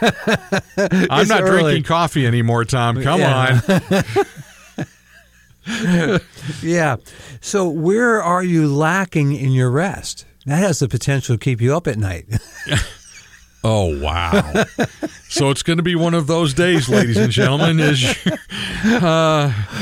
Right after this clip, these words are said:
Speaker 2: let me again say, I'm sorry. Uh, <laughs> now,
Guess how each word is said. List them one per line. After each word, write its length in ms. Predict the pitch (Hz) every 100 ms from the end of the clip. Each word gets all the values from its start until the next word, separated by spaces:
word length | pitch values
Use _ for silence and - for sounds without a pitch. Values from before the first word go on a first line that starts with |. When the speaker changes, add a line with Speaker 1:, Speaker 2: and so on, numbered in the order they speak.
| 175
Speaker 2:
let 160 | 156 131
me 120 | 139
again 240 | 135 147 151
say, 320 | 143 135 143
I'm 280 | 104 113 113
sorry. 560 | - 143 131 110 95 - - -
Uh, 640 | 226 202 - 170 180 - - 170 - 190 180 247 277 247 - -
<laughs> 80 | 214 - _ - 160 233 240 220
now, 280 | - 165 160